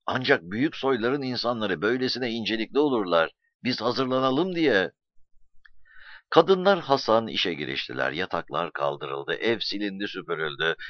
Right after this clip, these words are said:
Kadınlar saçlarını düzeltip yeni giyitler giydiler. Büyük kilimi yüklükten indirdiler, ipekli büyük döşeği kilimin üstüne serdiler. İşlemeli kuş tüyü yastıkları döşeğin üstüne koydular. Bu yastıklar konak yangınından kurtarılmışlardı.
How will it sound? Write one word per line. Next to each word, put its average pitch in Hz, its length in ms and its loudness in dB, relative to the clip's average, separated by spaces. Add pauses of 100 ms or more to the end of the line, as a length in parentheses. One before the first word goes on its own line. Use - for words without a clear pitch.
(100)
Kadınlar 139 440 2
saçlarını 127 640 -2
düzeltip 107 520 0
yeni 101 300 -4
giyitler 95 520 2
giydiler. 76 600 -2 (460)
Büyük 147 360 2
kilimi 170 340 0
yüklükten 143 540 0
indirdiler, 80 760 2 (220)
ipekli 135 520 2
büyük 131 280 -2
döşeği 127 360 -2
kilimin 113 400 -2
üstüne 90 380 -2
serdiler. 76 640 2 (400)
İşlemeli 170 600 4
kuş 165 280 0
tüyü 156 200 -2
yastıkları 104 640 2
döşeğin 120 380 -2
üstüne 98 380 0
koydular. 78 640 2 (300)
Bu 170 140 4
yastıklar 156 580 6
konak 135 360 2
yangınından 107 760 0
kurtarılmışlardı. 82 1300 0